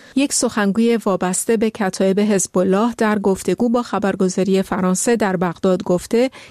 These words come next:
که الیزابت سورکوف در عملیاتی آزاد نشده، بلکه طبق شرایط مورد نظر این گروه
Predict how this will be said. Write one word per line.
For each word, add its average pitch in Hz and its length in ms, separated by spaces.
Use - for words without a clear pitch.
که 226 120
الیزابت 208 460
سورکوف 247 540
در 226 180
عملیاتی 190 640
آزاد 185 560
نشده، 226 680
بلکه 226 340
طبق 247 380
شرایط 190 600
مورد 185 480
نظر 185 420
این 185 240
گروه 180 400